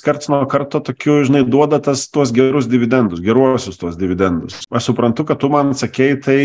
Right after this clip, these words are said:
ne dėl to, kad norėjai, kad aš susifeilinčiau. Bet galbūt norėjai, kad aš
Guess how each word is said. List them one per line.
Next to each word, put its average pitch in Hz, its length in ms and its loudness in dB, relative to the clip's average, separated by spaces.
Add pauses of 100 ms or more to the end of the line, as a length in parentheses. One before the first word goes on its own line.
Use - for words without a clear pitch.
ne 135 80 2
dėl 120 240 0
to, 139 160 0
kad 139 240 -4
norėjai, 117 240 2
kad 113 160 -2
aš 110 140 -6
susifeilinčiau. 95 720 -4 (880)
Bet 104 120 0
galbūt 127 380 -2 (100)
norėjai, 139 300 0
kad 127 160 -8 (260)
aš 127 80 -4